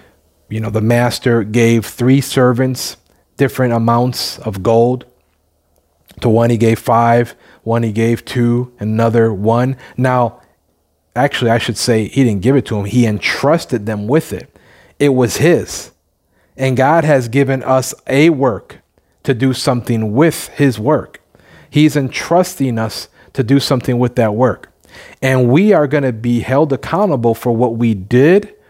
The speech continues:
or did not do with what he gave us, with what he entrusted us with. Now, I'm not saying we're gonna be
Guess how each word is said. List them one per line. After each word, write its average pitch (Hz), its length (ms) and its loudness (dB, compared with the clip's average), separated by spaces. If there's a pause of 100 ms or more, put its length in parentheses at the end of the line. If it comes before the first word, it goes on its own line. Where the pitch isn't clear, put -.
(140)
or 123 160 -2
did 135 260 0
not 143 320 -2
do 110 360 0 (400)
with - 180 -4
what 120 220 -2
he 127 180 -2
gave 120 420 2
us, 90 200 -12
with 113 200 -6
what 123 220 -4
he 123 240 -6
entrusted 120 680 -2
us - 200 -8
with. 123 400 -2 (680)
Now, 135 180 0
I'm 139 60 2
not 202 120 2
saying 185 440 2 (180)
we're 135 140 0
gonna 143 200 0
be 123 380 0